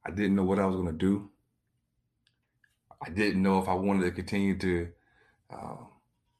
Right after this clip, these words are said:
work with kids or, or do motivational speaking. I just didn't know. But I wanna encourage you guys, because some of you are, are probably in the process. Um, you know, you have plans for your life,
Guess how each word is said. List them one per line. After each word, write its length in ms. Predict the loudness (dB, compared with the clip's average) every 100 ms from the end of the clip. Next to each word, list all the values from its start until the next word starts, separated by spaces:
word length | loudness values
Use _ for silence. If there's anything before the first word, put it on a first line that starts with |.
| _ _ _ _ _ _ -20 _
work 260 | 2 2 2
with 120 | -6
kids 440 | -4 -2 -2 -4 -10
or, 160 | -12
or 160 | -8 -10
do 220 | -6 -2
motivational 460 | 0 -2 -4 -8 -12
speaking. 480 | -6 -8 -6 -14 -14 -10
I 60 |
just 200 | -6 -4
didn't 220 | -4 -2 -2
know. 280 | -2 -6 -12 _ _ _ _ _ _ _ _ _ _ _ _ _ _ _ _
But 120 | -4 -2
I 60 |
wanna 280 | 2 4 4
encourage 440 | 2 2 4 4
you 120 | 2 0
guys, 480 | -2 -4 -8 -12 -16
because 320 | -6 -4 0
some 220 | 2 4
of 120 | 4
you 360 | 4 2 0 -8 _
are, 360 | -16 -12 -12 -12
are 180 | -10 -10
probably 640 | -2 0 2 0 0 -2 -8 _ _ _ _
in 120 | 0
the 60 | 0
process. 720 | 0 0 0 -2 -6 -6 -14 _ _ _ _ _ -20 _ -14
Um, 500 | -10 -10 -12 -14 -20 _ _ _ _ _ _ _ _ _ _
you 80 | -6
know, 80 | -2
you 160 | 0 0
have 280 | 0 0
plans 300 | 0 0 0
for 120 | -2 -2
your 140 | -2
life, 320 | -2 -6 -10